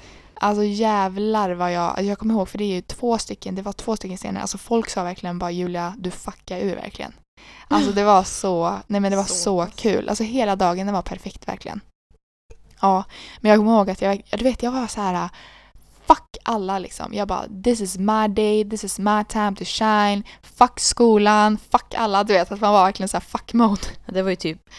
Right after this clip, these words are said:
Speaker 2: hur jag ville att det skulle vara.
Speaker 1: Ja.
Speaker 2: Men, eh, så var det ju inte för mig då.
Speaker 1: Nej,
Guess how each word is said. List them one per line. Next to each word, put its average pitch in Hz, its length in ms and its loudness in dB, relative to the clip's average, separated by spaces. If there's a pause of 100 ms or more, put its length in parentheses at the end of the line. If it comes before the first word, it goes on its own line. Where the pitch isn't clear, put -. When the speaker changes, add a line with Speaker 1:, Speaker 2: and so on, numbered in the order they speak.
(120)
Speaker 2:
hur 185 160 0
jag 170 160 2
ville 190 260 -6
att 196 60 -8
det - 60 -18
skulle 185 240 -8
vara. - 240 -8
Speaker 1:
Ja. 196 320 -2
Speaker 2:
Men, 170 360 -2
eh, 165 420 -10 (680)
så 196 140 -8
var 170 80 -4
det 160 40 -8
ju 160 40 -10
inte 160 140 -14
för 175 100 -12
mig 170 80 -10
då. - 300 -10
Speaker 1:
Nej, 220 420 -2